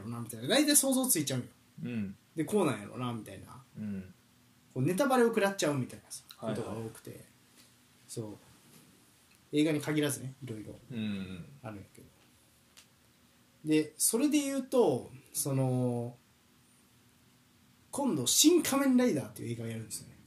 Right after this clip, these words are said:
Speaker 2: あー、はあはあはあ。新シリーズね。
Speaker 1: そう、なんやけど、あれも予告編見たら、「あ、それやんのね」みたいなネタバレがすごいんですよ。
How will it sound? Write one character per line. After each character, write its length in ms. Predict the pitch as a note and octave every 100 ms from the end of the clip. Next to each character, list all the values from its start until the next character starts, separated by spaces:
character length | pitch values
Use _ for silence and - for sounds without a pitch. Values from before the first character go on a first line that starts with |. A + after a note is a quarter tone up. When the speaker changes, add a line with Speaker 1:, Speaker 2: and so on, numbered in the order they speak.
| -
Speaker 2:
あ 40 |
ー、 20 | G#2+
は 60 |
あ 460 | G#2 G2+ F#2+ F#2 -
は 100 | F#2+ - - - G#2+
あ 40 |
は 100 | G#2
あ。 20 | - _ _ _
新 360 | - - A#2+ G#2+
シ 180 | -
リ 140 | A2 G#2
ー 40 |
ズ 100 | F#2
ね。 120 | G#2+ -
Speaker 1:
そ 340 | - A#2+ - - _
う、 40 | C3
な 60 |
ん 20 | B2
や 60 |
け 80 | -
ど、 280 | A2 G#2 - - - - -
あ 80 | G#3
れ 120 | D4
も 340 | C#4+ A3 B2+
予 120 | C3+ F#3
告 240 | D#4 F4+
編 180 | D4+ D4+
見 80 | D4+
た 80 | -
ら、 180 | G#2+ -
「あ、 120 | C#3
そ 200 | - -
れ 100 | G3
や 100 | A#3
ん 80 | A#3+
の 80 | D#3+
ね」 80 | A2+
み 120 | B2
た 80 | C3
い 60 | A2+
な 60 |
ネ 160 | A2+ D#3
タ 120 | E4
バ 100 | E4
レ 60 | D4
が 120 | A3
す 280 | - - F3
ご 200 | A3+ F4
い 40 |
ん 20 |
で 60 | -
す 160 | -
よ。 60 | -